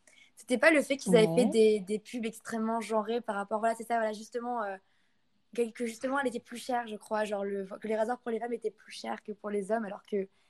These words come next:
Speaker 1: c'était littéralement le même, le même produit qui avait juste, euh, une couleur différente, il me semble.
Speaker 2: Donc, pour toi, ce serait, euh,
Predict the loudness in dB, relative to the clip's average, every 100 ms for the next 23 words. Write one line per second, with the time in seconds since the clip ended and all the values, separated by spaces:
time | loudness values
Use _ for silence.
0 | _ -12 -8 -2 -4 -2 -2 0 0 0
1 | -2 0 0 0 0 0 0 0 0 0
2 | -2 -4 0 0 0 -8 _ -20 _ -14
3 | -2 -2 4 4 4 0 0 -2 -2 -6
4 | -4 -4 -4 -6 _ _ _ _ _ -20
5 | _ _ 10 10 8 -20 4 6 8 10
6 | 10 10 6 8 12 12 12 12 12 8
7 | 4 2 2 0